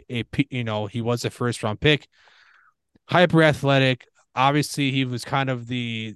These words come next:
the new-ish, uh, Jimmy Graham when he was drafted by the Giants. Move, you know, he was a move slot tight end with, with real no upside as a blocker because of his thin, of his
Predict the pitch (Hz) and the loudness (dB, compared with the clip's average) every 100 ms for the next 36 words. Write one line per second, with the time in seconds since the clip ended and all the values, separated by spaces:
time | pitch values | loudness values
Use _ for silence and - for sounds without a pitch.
0 | 135 - 123 131 135 127 127 127 - - | -8 -4 0 2 2 4 0 -2 -6 -10
1 | _ 127 127 147 135 117 113 123 127 120 | _ -6 -2 -2 -2 -4 -2 -2 -2 -4
2 | 113 113 104 127 123 131 120 117 110 139 | -6 -8 -4 0 0 -2 -4 -4 -2 0
3 | 135 131 131 - - _ _ _ _ _ | 2 2 -2 -6 -16 _ _ _ _ _
4 | - 135 143 135 123 - - - - 135 | -4 2 4 4 0 -8 -20 -20 -12 -8
5 | 131 113 117 123 123 127 127 - 120 113 | -4 -2 0 -2 0 0 -2 -2 -2 -2
6 | - 123 120 117 110 104 - 117 113 117 | -2 -2 -2 -4 -6 -8 -8 -10 -8 -2
7 | 123 120 117 117 113 110 _ _ _ _ | -2 -2 -2 -2 -2 -6 _ _ _ _
8 | _ _ _ _ - 135 - 139 131 120 | _ _ _ _ -2 0 2 2 2 0
9 | 110 120 117 120 - 120 117 120 110 110 | -2 -2 0 0 -2 -4 -2 -4 -6 -6
10 | 107 104 - 123 120 110 - 98 117 113 | -6 -8 -4 -4 -4 -6 -12 -8 -4 -4
11 | 107 | -4